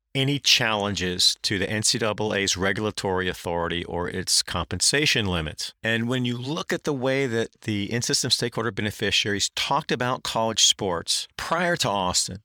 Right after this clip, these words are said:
it was loaded with amateurism, amateurism, amateurism, amateurism. The N C double A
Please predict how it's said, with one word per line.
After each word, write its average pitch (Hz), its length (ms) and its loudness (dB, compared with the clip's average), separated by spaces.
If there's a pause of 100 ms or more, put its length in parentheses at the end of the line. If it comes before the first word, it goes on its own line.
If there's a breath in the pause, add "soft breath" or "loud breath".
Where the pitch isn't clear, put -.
(120)
it 135 160 0
was 175 180 2
loaded 147 480 2 (300)
with 165 240 -2
amateurism, 123 720 2
amateurism, 113 760 0
amateurism, 98 600 -2
amateurism. 95 580 -4 (140)
The 123 80 -2
N 123 60 2
C - 100 4
double 113 220 2
A 95 280 2